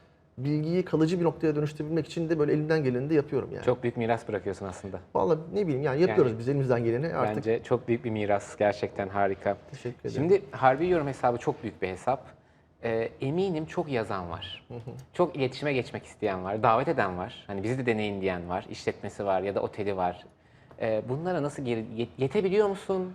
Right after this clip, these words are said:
Speaker 2: Geri dönüyor musun hepsiyle? İlgilenebiliyor musun? Çünkü
Speaker 1: Ee,
Speaker 2: en çok merak edilenlerden biri bu.
Speaker 1: Yok, yetemiyorsun aslında.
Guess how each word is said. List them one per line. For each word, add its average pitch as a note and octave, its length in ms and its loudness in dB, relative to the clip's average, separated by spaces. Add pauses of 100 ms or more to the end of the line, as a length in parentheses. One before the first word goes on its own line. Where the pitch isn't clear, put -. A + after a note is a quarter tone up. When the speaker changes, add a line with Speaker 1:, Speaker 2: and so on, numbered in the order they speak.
Speaker 2:
Geri E3 220 6
dönüyor F#3 280 4
musun F#3 240 -4
hepsiyle? F3+ 460 2
İlgilenebiliyor E3+ 640 2
musun? E3 360 -4 (100)
Çünkü F#3+ 260 2
Speaker 1:
Ee, - 20 4
Speaker 2:
en G3+ 60 2
çok F#3+ 140 0
merak E3+ 240 2
edilenlerden D#3 580 -2
biri C3 180 0
bu. G2+ 120 0
Speaker 1:
Yok, D3 360 4
yetemiyorsun D#3 680 2 (160)
aslında. A2+ 540 -4